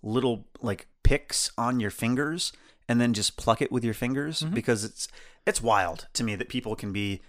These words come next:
Speaker 1: that dexterous with their fingers, with strings that are that close to each
Speaker 2: Yeah,
Speaker 1: other.
Speaker 2: as a guitar player, I sometimes play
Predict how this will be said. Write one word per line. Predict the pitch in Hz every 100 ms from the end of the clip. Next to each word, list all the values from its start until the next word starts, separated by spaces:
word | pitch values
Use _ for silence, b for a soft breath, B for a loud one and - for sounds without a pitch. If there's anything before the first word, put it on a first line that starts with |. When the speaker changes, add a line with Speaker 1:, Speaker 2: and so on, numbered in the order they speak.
| b
Speaker 1:
that | 110 113 - -
dexterous | 107 - - 92 - - b b b b b b _
with | 104 117 110 92 - -
their | 101 98
fingers, | 117 104 101 98 92 -
with | 110 101 - -
strings | - - - - - 165 147 117 104 98
that | 104
are | 95
that | 101 107
close | - - -
to | -
each | 143
Speaker 2:
Yeah, | 147 143
Speaker 1:
other. | -
Speaker 2:
as | 180 233
a |
guitar | - 269 - 139 160
player, | - 190 202 202 135
I | 160
sometimes | - 196 185 - 180 165 -
play | - 160 147 143 135